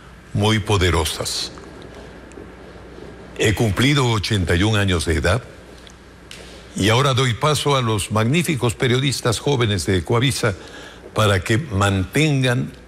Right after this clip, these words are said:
y acrecienten el sólido prestigio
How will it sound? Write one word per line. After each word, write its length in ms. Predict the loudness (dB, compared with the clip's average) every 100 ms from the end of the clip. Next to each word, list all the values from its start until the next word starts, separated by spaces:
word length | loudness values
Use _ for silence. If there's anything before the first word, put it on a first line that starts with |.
| -12 -2
y 160 | 2
acrecienten 1040 | 2 2 0 0 0 2 2 0 0 -2 -4 -14 -18 -12 -2
el 180 | 0 2
sólido 460 | 2 2 4 2
prestigio 680 | 0 -2 0 0 2 2 0